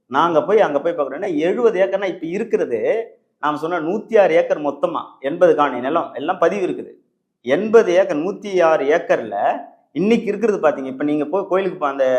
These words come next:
சபைக்கு போனீங்கன்னா இருக்கிற, மிஞ்சி இருக்கிற இடம் அறுபது ஏக்கர் தான் இப்போதைக்கு நிலப்படி. கிட்டத்தட்ட நாற்பது ஏக்கருக்கு மேல ஆக்கிரமிப்புல இருக்குதுன்னு சொல்றாங்க, நம்ம மீட்கணும்னு சொல்றோம், அது வேற.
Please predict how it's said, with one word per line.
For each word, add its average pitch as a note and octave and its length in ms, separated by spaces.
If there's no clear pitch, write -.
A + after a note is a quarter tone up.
சபைக்கு D#3+ 340
போனீங்கன்னா B2+ 420
இருக்கிற, G3 360
மிஞ்சி F3+ 240
இருக்கிற D#3+ 260
இடம் D#3+ 160
அறுபது D3 320
ஏக்கர் C#3+ 220
தான் A2+ 100
இப்போதைக்கு C#3 520
நிலப்படி. C3 420
கிட்டத்தட்ட A3 420
நாற்பது E3+ 440
ஏக்கருக்கு F3+ 440
மேல C3 540
ஆக்கிரமிப்புல D3+ 640
இருக்குதுன்னு B2 360
சொல்றாங்க, B2+ 220
நம்ம F#3+ 220
மீட்கணும்னு G3 540
சொல்றோம், A#2+ 280
அது C3+ 180
வேற. C3+ 180